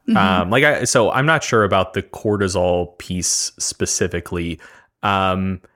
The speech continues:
Speaker 2: but there, there is a reflex where if you submerge a human's face in water, um, you do see, like, a,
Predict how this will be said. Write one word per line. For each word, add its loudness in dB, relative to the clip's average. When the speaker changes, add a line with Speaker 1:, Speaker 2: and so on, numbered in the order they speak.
Speaker 2:
but 2
there, 4
there 2
is 2
a 4
reflex -2
where 2
if -2
you 2
submerge 0
a 0
human's -2
face -2
in -2
water, 0
um, -2
you -2
do 0
see, 0
like, -2
a, -2